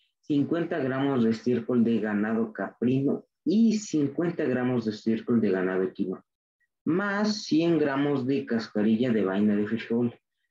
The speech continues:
más noventa gramos de papel reciclado, más diez litros de agua, más cincuenta mililitros de colorante de Jamaica.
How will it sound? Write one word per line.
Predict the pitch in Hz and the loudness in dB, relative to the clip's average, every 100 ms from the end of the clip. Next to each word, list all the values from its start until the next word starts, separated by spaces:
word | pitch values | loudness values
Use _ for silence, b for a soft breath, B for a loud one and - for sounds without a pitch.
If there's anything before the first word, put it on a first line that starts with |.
| _ - | _ -4
más | 123 147 175 - - | -2 -2 -4 -6 -4
noventa | - 127 123 139 151 165 - - | 0 2 2 2 0 -2 -6 -8
gramos | 104 131 139 147 156 131 | -6 -4 -2 0 0 0
de | 113 | 0
papel | 107 98 - 123 | 0 -4 -2 0
reciclado, | 117 110 - - 104 95 - - | 0 -2 -4 -6 -4 -2 -6 0
más | 117 131 147 175 190 - - | 2 4 2 -2 -4 -8 -10
diez | 113 135 147 156 151 | -4 0 2 2 2
litros | 135 135 135 143 131 | 4 2 0 -2 -2
de | 110 104 | 0 0
agua, | 98 85 - _ _ _ _ _ _ | 0 -4 -6 _ _ _ _ _ _
más | - 120 147 185 - - _ | -4 -2 -2 -4 -6 -14 _
cincuenta | - 143 139 135 165 165 196 | -6 -2 0 0 0 0 0
mililitros | 156 123 113 117 127 131 147 | 2 4 6 4 2 0 -2
de | 135 - | -4 -2
colorante | 107 104 107 120 117 | 0 0 0 -2 -2
de | 120 107 | -2 -2
Jamaica. | 104 92 101 104 - | -4 -4 -2 -2 -6